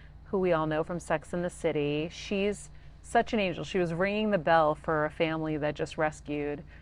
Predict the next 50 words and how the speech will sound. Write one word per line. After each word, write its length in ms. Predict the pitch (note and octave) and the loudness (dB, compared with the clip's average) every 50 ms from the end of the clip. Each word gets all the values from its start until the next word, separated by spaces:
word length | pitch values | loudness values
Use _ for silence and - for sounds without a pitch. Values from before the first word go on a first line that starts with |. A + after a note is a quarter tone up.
| - - - - - - - - - - | -18 -18 -18 -18 -18 -18 -18 -18 -12 -6
And 640 | - E3 D#3+ D#3+ D#3 D#3 D#3 D#3 D#3 D3+ D3+ D3+ D3 - | -4 -2 -2 -2 -2 -2 -2 -2 -2 -2 -2 -4 -2 0
I 80 | - F3 | 2 2
went 220 | F3 F#3 F#3 F3 | 4 4 4 4
up 180 | E3 D#3 D#3+ - | 4 2 4 4
and 100 | F3 F#3 | 4 4
I 40 | G#3+ | 4
had 80 | G#3 | 4
my 80 | F3 D#3+ | 4 4
sunglasses 500 | D#3 - D#3+ C#3+ D#3+ D#3 D3+ - D#3+ - | 2 2 2 4 4 4 4 2 0 -2
on. 160 | D#3 - D3+ | -2 -2 0
So 80 | - F3 | 0 -2
I 20 | |
was 60 | D#3+ | 0
like, 120 | F#3 G3 - | 0 0 0
"Kristen, 380 | - D#4 D#4+ - - D#4 C4+ | 2 2 2 2 0 -2 0
Maria 200 | B3 B3 C4 C4 | 0 0 -2 -2
Menounos." 480 | B3+ C#4 C4 C4+ C4 A#3 G3 F#3 - - | 0 0 0 0 0 0 -2 -2 -2 -4
And 80 | E3 | -8
she 240 | - - - F#3+ - - - | -6 -4 -4 -4 -4 -4 -4
literally 580 | F#3+ F#3+ G3 G3 G3+ G#3 A3 A3+ A3+ A3+ A#3+ | -4 -2 0 2 2 4 4 4 4 4 2
smothered 560 | A#3 - - - - F#3 F3 F3 E3+ G3 G3 F3+ | 0 0 -4 -6 -2 2 2 4 4 2 0 0
me 140 | G3 G3+ G3+ | -2 -2 0
with 160 | G3 F#3 - | -2 -2 -2
so 300 | - - - - G3 F#3 | -4 -12 -6 -4 -2 0
much 260 | G3+ A#3 A#3+ - - | 0 0 -2 -2 -2
love. 460 | F#3+ F3 D#3 C#3 C3+ - C3+ - - - - - - - - - - - - - - - | 2 2 4 4 4 2 -2 -4 -12 -18 -18 -18 -18 -18 -18 -18 -18 -20 -20 -20 -14 -12
And 100 | - F#3 | -10 -10
she's 140 | G#3+ G#3 A3+ | -6 -2 0
like, 160 | A3+ A3+ - | 0 0 0
"I've 80 | A#3 | -2
been 120 | A3+ A#3 A3+ | -2 -2 -4
following 460 | - - B3+ A#3+ A#3 A#3 A#3 A#3 A#3 | -2 0 0 0 2 0 -2 -2 -2
your 80 | A#3 A#3+ | -2 -4
journey. 380 | A3 - A#3 G#3+ A3 A3+ A3 G#3+ | -4 -2 -4 -2 -2 -2 -4 -4
I'm 100 | G#3 G#3 | -4 -6
so 300 | - - - B3 A#3 A#3+ | -6 -2 2 2 2 2
happy 380 | G#3 G#3+ A#3 A3+ - - A#3 | 2 0 0 0 0 0 -2
you're 160 | A3+ A3+ A#3+ A#3+ | 0 0 0 -2
healthy 400 | A3 - G#3+ A3+ A3 - A#3 A3 | -2 -4 -4 -4 -4 -2 -2 -2
and 100 | A3 G#3+ | -2 -2
alive. 560 | G#3 G#3 A3 A3+ A#3 A#3+ A#3 A3+ A3 A3 G#3 | -2 -2 0 0 2 2 2 2 2 2 2
And 100 | G#3 G#3 | -2 -4
I'm 100 | G#3+ A#3 | -4 -6
so 280 | - - - C#4 A#3+ B3 | -8 -4 0 2 2 2
happy 360 | A3 A3 A#3 G#3+ A3 - A#3+ | 2 0 -2 -2 0 -2 -2
for 140 | - - A3+ | -2 -2 -2
your 140 | G#3+ G#3+ | -2 -2
baby." 600 | G3+ G3+ - B3+ B3 A#3+ A#3+ A#3+ A3 A#3+ A#3 G#3+ | -2 0 0 2 2 4 2 2 0 0 0 0
And 160 | - - F#3+ - | 0 -2 -4 -8
sh-, 80 | - | -12